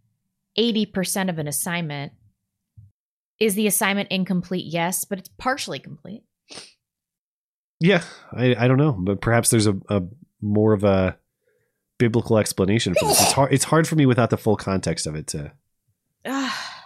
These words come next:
Speaker 2: to say. But if, do I grant the premise that there's a such thing as,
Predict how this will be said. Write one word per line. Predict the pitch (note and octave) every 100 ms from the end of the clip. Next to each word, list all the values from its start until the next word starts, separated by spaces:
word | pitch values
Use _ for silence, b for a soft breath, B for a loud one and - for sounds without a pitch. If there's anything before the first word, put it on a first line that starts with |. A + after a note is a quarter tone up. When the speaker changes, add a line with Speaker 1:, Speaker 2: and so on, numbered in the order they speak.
| B _
Speaker 2:
to | -
say. | - G#2
But | G2+ - -
if, | C3 A#2+
do | B2+ B2+
I |
grant | B2+ C#3
the | C3
premise | - B2 A#2+
that | A2
there's | A2 G2 G2+
a | G2
such | - G#2+ -
thing | G#2+ F#2+
as, | -